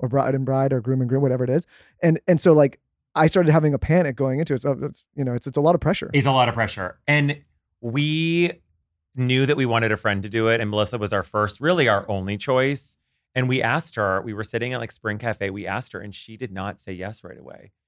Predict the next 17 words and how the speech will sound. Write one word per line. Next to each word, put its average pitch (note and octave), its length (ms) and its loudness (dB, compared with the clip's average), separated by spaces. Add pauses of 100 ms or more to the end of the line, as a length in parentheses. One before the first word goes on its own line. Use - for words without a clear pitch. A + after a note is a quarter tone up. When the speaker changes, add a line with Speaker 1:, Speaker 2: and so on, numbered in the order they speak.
(240)
Speaker 2:
She B2+ 140 -12
just D3 180 -10
kind D#3 140 -10
of G#2 80 -8
froze A2 420 -2
and G#2 80 -14
she A#2 120 -20
said, B2 160 -8
"I'll A2 100 -4
get A2 160 -6
back G#2+ 220 -6
to - 100 -20
you." - 320 -20
Speaker 1:
It's E3+ 140 2
a - 20 4
big E3 140 4
decision. E3 420 0